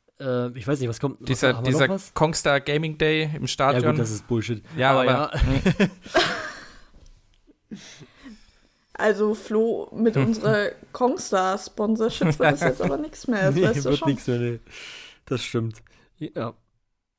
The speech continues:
Speaker 2: Ja,
Speaker 1: Das,
Speaker 2: also,
Speaker 1: äh,
Speaker 2: also so
Speaker 1: tut mir
Speaker 2: Geschichten.
Speaker 1: leid.
Speaker 2: Und vorher waren's, äh, Fußball, Golf, die LAN-Party. Das sind so die Events.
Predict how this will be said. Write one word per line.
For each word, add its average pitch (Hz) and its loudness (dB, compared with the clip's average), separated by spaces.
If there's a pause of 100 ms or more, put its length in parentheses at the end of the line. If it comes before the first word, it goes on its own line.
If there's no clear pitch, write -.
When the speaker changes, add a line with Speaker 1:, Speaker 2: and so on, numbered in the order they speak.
(600)
Speaker 2:
Ja, 131 2
Speaker 1:
Das, 123 -4
Speaker 2:
also, - -14
Speaker 1:
äh, 113 -4
Speaker 2:
also 117 -2
so 151 0
Speaker 1:
tut 127 2
mir 120 0
Speaker 2:
Geschichten. - 0
Speaker 1:
leid. - -2
Speaker 2:
Und 135 -2
vorher 139 2
waren's, 135 -2
äh, 131 0
Fußball, 151 0
Golf, 135 -4 (240)
die 143 2
LAN-Party. 123 0 (440)
Das 123 0
sind 123 -2
so 123 2
die 113 -4
Events. 110 0